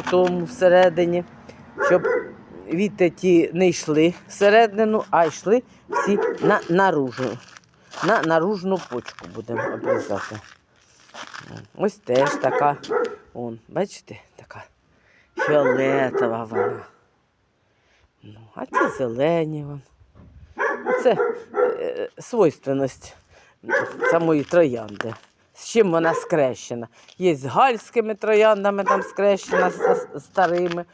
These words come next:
Ото вона синя буде, з синіми тими віттям буде. А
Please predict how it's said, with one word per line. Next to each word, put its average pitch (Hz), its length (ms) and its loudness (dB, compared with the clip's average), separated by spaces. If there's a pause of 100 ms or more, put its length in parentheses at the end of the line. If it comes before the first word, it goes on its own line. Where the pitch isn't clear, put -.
(220)
Ото 233 200 4
вона 165 220 2
синя 135 500 -2
буде, 127 400 -2
з - 40 -10
синіми 127 640 -4
тими 127 380 0 (460)
віттям 139 680 -2 (300)
буде. 131 460 -6 (880)
А 180 140 -4